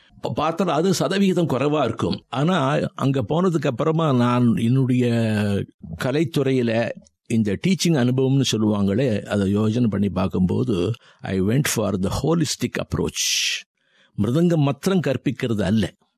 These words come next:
நமது சங்கீதத்தை எப்படி அறிந்து கொள்வது, எப்படி அதை புரிந்து appreciate பண்றது, அந்த மாதிரியெல்லாம் நான் have started, you know,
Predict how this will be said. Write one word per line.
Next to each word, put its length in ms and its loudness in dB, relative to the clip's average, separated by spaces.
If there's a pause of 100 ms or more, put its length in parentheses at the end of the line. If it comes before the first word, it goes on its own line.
(140)
நமது 400 0
சங்கீதத்தை 480 0
எப்படி 320 -2
அறிந்து 320 0
கொள்வது, 600 -2 (220)
எப்படி 640 -2
அதை 540 -2
புரிந்து 360 2
appreciate 480 -4
பண்றது, 340 -4 (480)
அந்த 300 -2
மாதிரியெல்லாம் 640 2
நான் 200 0
have 120 0 (140)
started, 360 -2
you 340 0
know, 0 -